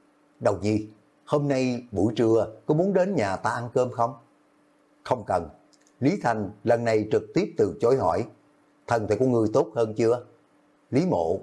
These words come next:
lắc đầu nói, "Đã không có gì rồi, có thể là bởi vì còn có ba phách chưa ngưng tụ." Đi bên cạnh Lý Thanh, trong đầu của Lý Mộ linh quang chợt lóe, bỗng nhiên nghĩ đến một phương pháp kiểm tra Lý Thanh rốt cuộc có hảo cảm đối với hắn hay không.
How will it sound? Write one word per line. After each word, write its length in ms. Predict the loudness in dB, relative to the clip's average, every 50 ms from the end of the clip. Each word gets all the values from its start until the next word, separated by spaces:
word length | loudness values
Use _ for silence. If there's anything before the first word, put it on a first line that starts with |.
| -6 -4
lắc 200 | -4 -4 -2 0
đầu 140 | 0 -2 0 0
nói, 240 | 0 0 0 0 -4 -8 -12 _ _ _ _ _ _ _ _ _ _
"Đã 260 | -4 -2 -2 -2 -2 -4
không 120 | -4 -2 -2
có 80 | -2 -2
gì 260 | 0 0 -2 -2 -2
rồi, 260 | 0 0 2 2 0 -2 -6 -18 -14 _ -2
có 80 | -2 0 2
thể 100 | 0 0
là 100 | 2 2
bởi 180 | 2 2 2 2
vì 300 | 0 0 0 2 0 0 -2 -2
còn 240 | 0 0 0 0 0
có 80 | -2 -2
ba 100 | -2 -2 -2 -2 -4
phách 120 | -4 -4 -6 -4 -2
chưa 160 | 0 0 0
ngưng 260 | 0 0 -2 -2 -2
tụ." 260 | -2 -2 -2 -2 -2 -6 -8 -14 _ _ _ _ _ _ _ _ _ _ _ _ _ _ -4
Đi 260 | 0 0 2 2 0
bên 220 | 0 0 0 0 0
cạnh 160 | -2 -2 0
Lý 140 | 0 -2 0
Thanh, 300 | 0 -2 -2 -2 -4 -8 -10 _ _ _ _
trong 220 | 0 0 0 2 0
đầu 140 | 0 0
của 140 | 0 0 0
Lý 100 | 0 2
Mộ 340 | 2 2 2 2 2 0 0 -4 -2
linh 240 | 0 0 0 2 2
quang 300 | 0 0 0 0 -2 -4 -2
chợt 140 | -2 -2 -2 0
lóe, 240 | 0 2 2 2 0 -4 -8 -14 _ _ _ _ _ -2
bỗng 260 | 0 0 0 0 -2
nhiên 360 | -2 0 0 0 0 -2 -4 -8 -10 _ _
nghĩ 220 | -2 0 2 2 2
đến 140 | 2 2 2
một 120 | 0 0 2
phương 180 | 0 0 0
pháp 260 | 0 0 -2 -2 -2 -2
kiểm 200 | -2 -2 -2 0
tra 180 | -2 -2 0
Lý 200 | 0 -2 -2 -2 0
Thanh 260 | 0 -2 -2 -2 -6 -12 -16 _ _ _ -2
rốt 120 | -2 -2 -2 -2 -4
cuộc 180 | -2 -2 -2 -2 -6 -12 _ -2
có 80 | -2 -2 -2
hảo 160 | -4 -8 -8 -4
cảm 240 | -4 -4 -2 0 2
đối 100 | 2 2
với 140 | 2 2 0
hắn 160 | -2 -2 -2
hay 140 | 0 0 0
không. 220 | 2 0 0 -2